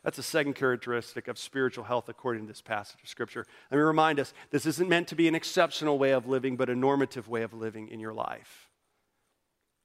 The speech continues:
You're experiencing God's strength regardless of the adversity. You're experiencing it.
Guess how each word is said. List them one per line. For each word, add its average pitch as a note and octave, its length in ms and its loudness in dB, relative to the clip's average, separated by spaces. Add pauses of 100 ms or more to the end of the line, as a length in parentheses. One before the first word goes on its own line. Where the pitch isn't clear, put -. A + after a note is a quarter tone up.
(560)
You're D#3 100 6
experiencing F3+ 520 4
God's F3 260 4
strength F#3 320 0
regardless G3+ 720 -4
of E3+ 100 0
the D3 140 0
adversity. A#2+ 720 -8 (1700)
You're - 80 -20
experiencing B3+ 760 2
it. A2 120 -16